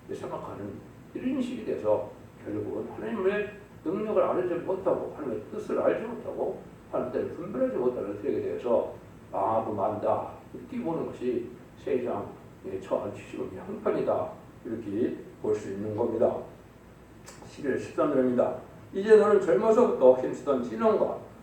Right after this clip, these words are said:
아는 사술을 가지고 가서 시험하여 보라. 혹시 이익을 얻을 수 있을는지, 혹시 원수를 이길 수 있을는지, 네가 많이 뭐라 그리나요? 힘은 꽤 되었도다.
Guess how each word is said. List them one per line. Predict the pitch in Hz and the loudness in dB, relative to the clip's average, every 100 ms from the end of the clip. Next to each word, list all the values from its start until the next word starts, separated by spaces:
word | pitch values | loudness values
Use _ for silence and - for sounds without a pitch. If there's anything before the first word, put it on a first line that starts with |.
| - - | -8 0
아는 | 127 120 | 2 4
사술을 | 120 - - 233 220 | 0 -2 -6 -6 4
가지고 | 170 123 - - | 6 6 2 -4
가서 | - 98 131 120 131 - | -4 -6 -6 -2 2 2
시험하여 | - - 104 101 113 127 | 2 -6 -6 -4 0 2
보라. | 127 - - - - - - | 4 2 -4 -14 -20 -18 -4
혹시 | 160 - 135 120 | -4 -2 -4 -4
이익을 | 185 226 220 - | -4 -2 0 2
얻을 | 147 226 226 | 0 0 -4
수 | - - | -4 -4
있을는지, | 127 120 120 120 123 - - - - - | -6 -4 -2 0 -2 -4 -8 -12 -20 -8
혹시 | - - - | -6 0 2
원수를 | - - - 196 185 | 6 4 4 -2 -4
이길 | 196 226 | -2 -4
수 | 311 | -4
있을는지, | - - 226 254 - - - - - - | -4 -6 -4 -4 -4 -10 -14 -18 -18 0
네가 | 127 123 | 4 4
많이 | 117 - 120 113 | 2 0 0 0
뭐라 | 104 - 107 107 | 0 2 4 2
그리나요? | 101 - 98 - - - - | 2 -2 -2 -2 -4 -8 -10
힘은 | 202 190 | -8 -6
꽤 | - - | -4 0
되었도다. | - - - - | 2 2 2 -2